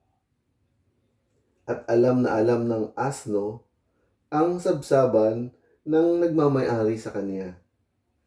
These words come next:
Pero hindi ako kilala ng Israel.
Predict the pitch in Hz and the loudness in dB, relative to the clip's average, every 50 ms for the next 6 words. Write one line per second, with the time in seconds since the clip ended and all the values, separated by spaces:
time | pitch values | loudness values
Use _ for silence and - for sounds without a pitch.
0 | _ _ _ _ _ _ _ _ _ _ _ _ _ _ _ _ _ _ _ _ | _ _ _ _ _ _ _ _ _ _ _ _ _ _ _ _ _ _ _ _
1 | _ _ _ _ _ _ _ _ _ _ - 160 180 185 190 190 196 185 170 160 | _ _ _ _ _ _ _ _ _ _ 4 4 6 6 4 2 0 0 2 4
2 | 175 165 160 160 160 156 156 151 139 139 131 127 127 127 127 127 - 120 120 - | 4 4 4 4 2 2 2 2 4 4 4 4 4 2 2 0 -2 -4 -6 -4
3 | 107 104 101 104 107 110 110 101 101 104 107 | -2 -2 0 2 2 2 2 2 -2 -6 -12